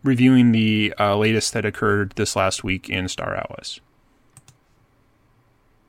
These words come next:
Star Atlas published a, uh, update on their Medium, uh, page about the latest, uh, release of the claim stakes and how to, uh,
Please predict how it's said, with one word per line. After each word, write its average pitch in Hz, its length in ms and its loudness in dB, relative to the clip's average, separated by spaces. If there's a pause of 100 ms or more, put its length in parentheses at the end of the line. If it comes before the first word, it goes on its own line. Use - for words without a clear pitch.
(960)
Star 143 260 6
Atlas 147 240 4
published 139 520 2
a, 120 380 4 (440)
uh, 120 380 4
update 165 260 -2
on 127 120 4
their 117 80 4
Medium, 151 500 0 (220)
uh, 123 220 0
page 151 500 -2
about 110 500 2
the 107 300 0
latest, 110 680 -2
uh, 113 100 0
release 107 400 -2
of 110 220 -4
the 104 140 -6
claim 113 340 -2
stakes 151 400 -4
and 104 120 -8
how 101 180 -4
to, 104 560 -8
uh, 92 300 -4